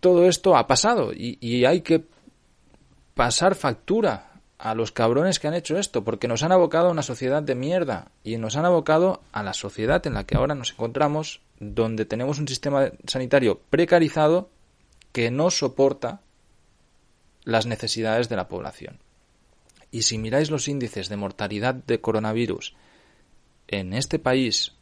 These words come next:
o en Italia, donde también ha pasado lo mismo, y los comparamos con Alemania, Suecia, Irlanda o tantísimos otros países, nos daremos cuenta que todo esto que nosotros permitimos a estos cabrones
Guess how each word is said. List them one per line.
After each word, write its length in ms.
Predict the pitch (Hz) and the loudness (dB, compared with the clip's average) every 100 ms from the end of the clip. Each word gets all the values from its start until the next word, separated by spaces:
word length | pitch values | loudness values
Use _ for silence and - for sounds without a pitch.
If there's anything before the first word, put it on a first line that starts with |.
| _ | _
o 120 | 92 | -14
en 80 | 87 | -14
Italia, 420 | 90 131 139 101 | -2 2 4 2
donde 240 | 87 87 82 | -2 -10 -14
también 280 | 95 113 | -12 -8
ha 60 | 123 | -6
pasado 240 | 120 127 | -6 -6
lo 40 | 117 | -6
mismo, 300 | 123 107 95 | -6 -8 -10
y 120 | - 110 | -8 -4
los 160 | 107 | -4
comparamos 640 | - 104 110 139 127 98 | -6 -2 2 2 0 -6
con 240 | - 95 95 | -12 -10 -4
Alemania, 600 | 135 143 131 113 113 - _ _ _ _ - | -4 -2 -4 -4 -8 -12 _ _ _ _ -14
Suecia, 680 | - - 120 135 135 156 147 | -8 2 6 6 6 2 4
Irlanda 760 | 127 117 127 127 135 143 - - | 2 4 2 2 0 0 -2 -6
o 140 | 107 | -4
tantísimos 680 | - 104 95 202 - 151 107 | -2 -4 -2 0 0 -2 -8
otros 240 | 135 131 | -8 -10
países, 600 | - 123 131 - 127 - _ _ _ _ _ _ | -6 -4 -4 -6 -8 -10 _ _ _ _ _ _
nos 220 | - 107 104 | -4 -2 4
daremos 380 | 117 147 175 | 4 4 2
cuenta 460 | 147 165 147 165 170 - | 0 -2 0 -2 -2 -4
que 160 | 110 104 _ - | -2 -2 _ 4
todo 400 | 208 202 180 180 | 6 6 6 6
esto 280 | 170 - | 4 -2
que 140 | - 87 | -8 -8
nosotros 420 | 95 - 151 160 | -8 -4 -4 -4
permitimos 640 | 160 151 143 135 117 - | -4 -4 -4 -6 -6 -8
a 40 | 101 | -10
estos 200 | - 147 | -10 0
cabrones 560 | 147 143 135 131 156 | 2 4 2 -2 -10